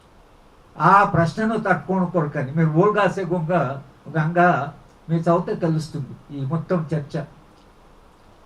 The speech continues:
కనుక ఎవరు అధికారం ఇచ్చారు అనేటువంటి చారిత్రకంగా పరిణామం జరుగుతూ జరుగుతూ చివరికి అధికారం ప్రజలే ఇస్తారు.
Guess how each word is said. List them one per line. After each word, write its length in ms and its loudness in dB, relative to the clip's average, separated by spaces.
కనుక 540 2
ఎవరు 280 2
అధికారం 560 4
ఇచ్చారు 460 0
అనేటువంటి 840 -2
చారిత్రకంగా 920 -2
పరిణామం 680 -4
జరుగుతూ 460 -4
జరుగుతూ 500 -4
చివరికి 320 0
అధికారం 600 0
ప్రజలే 340 2
ఇస్తారు. 600 0